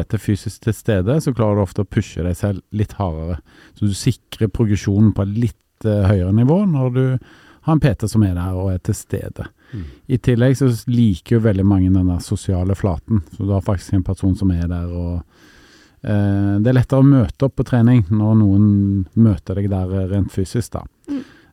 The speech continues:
Speaker 1: Eh, så det, det er vel det jeg vil påpeke. Utover det så er jeg veldig positiv til online trening, så hvis du, eh, tenker at det er noe som er interessant for deg, så, så bare vær litt obs på at du er flink til å pushe deg selv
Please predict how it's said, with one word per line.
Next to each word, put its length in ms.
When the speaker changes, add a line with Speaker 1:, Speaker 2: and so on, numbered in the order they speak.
Speaker 1:
Eh, 880
så 160
det, 160
det 120
er 80
vel 120
det 80
jeg 280
vil 100
påpeke. 520
Utover 320
det 140
så 80
er 60
jeg 100
veldig 1000
positiv 600
til 600
online 300
trening, 400
så 160
hvis 240
du, 240
eh, 300
tenker 300
at 60
det 140
er 80
noe 180
som 120
er 80
interessant 420
for 160
deg, 260
så, 240
så 160
bare 240
vær 200
litt 180
obs 180
på 140
at 160
du 100
er 80
flink 220
til 100
å 80
pushe 320
deg 140
selv 320